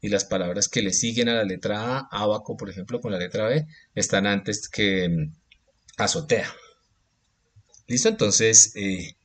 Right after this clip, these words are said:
la gracia con el orden lexicográfico es que nos permite introducir una manera de comparar objetos que son diferentes a los números. Los números se comparan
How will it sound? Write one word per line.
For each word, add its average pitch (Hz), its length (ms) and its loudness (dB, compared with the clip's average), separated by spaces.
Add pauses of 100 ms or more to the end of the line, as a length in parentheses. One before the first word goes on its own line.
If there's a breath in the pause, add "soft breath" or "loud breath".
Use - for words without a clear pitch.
(300)
la 120 180 6
gracia 123 340 6
con 165 120 4
el 139 120 4
orden 120 240 2
lexicográfico 139 1040 0
es 101 160 -2
que 120 100 -4
nos 117 140 -2
permite 113 680 0 (520)
introducir 110 680 2
una 123 140 2
manera 110 320 2
de 120 80 2
comparar 101 420 2
objetos 127 600 0
que 104 140 -4
son 95 520 0
diferentes 113 460 2
a 131 60 2
los 139 120 2
números. 185 260 2
Los 104 100 -4
números 147 240 0
se 165 100 2
comparan 117 580 0